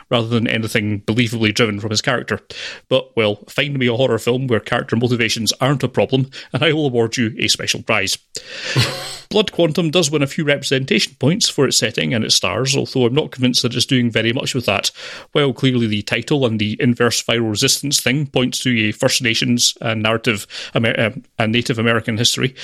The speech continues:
it's window dressing, the same way that Being Shot in a Mall is window dressing in Dawn of the Dead, not a treatise on consumerism. Really, uh, Blood Quantum's main problem is external. I imagine there's many people like us who've sat through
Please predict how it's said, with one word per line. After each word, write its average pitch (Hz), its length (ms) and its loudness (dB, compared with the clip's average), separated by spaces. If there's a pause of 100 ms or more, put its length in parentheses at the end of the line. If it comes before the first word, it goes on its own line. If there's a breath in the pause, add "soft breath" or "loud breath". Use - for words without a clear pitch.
(240 loud breath)
it's - 340 0
window 135 320 0
dressing, 101 380 -2 (320 loud breath)
the 139 80 0
same 156 180 2
way 127 120 2
that 127 320 -2
Being 123 220 2
Shot 127 280 0
in 123 100 4
a 113 60 2
Mall 113 340 0
is - 200 -2
window 120 220 2
dressing 117 360 -2
in 104 120 -2
Dawn 110 200 2
of 104 60 -2
the 113 100 0
Dead, 110 300 -2 (140)
not 120 200 2
a 123 40 2
treatise - 360 0
on 110 120 0
consumerism. 113 680 0 (340 loud breath)
Really, 185 320 0 (260 loud breath)
uh, - 200 2
Blood 175 260 -4
Quantum's 143 440 0
main 139 160 2
problem 127 320 0
is 131 120 -2
external. 127 520 0 (280 loud breath)
I 120 220 2 (100)
imagine 143 380 2
there's 120 280 2 (100)
many 135 300 0
people 127 260 0
like 113 220 2
us 110 200 2
who've 120 180 0
sat - 260 0
through 120 220 0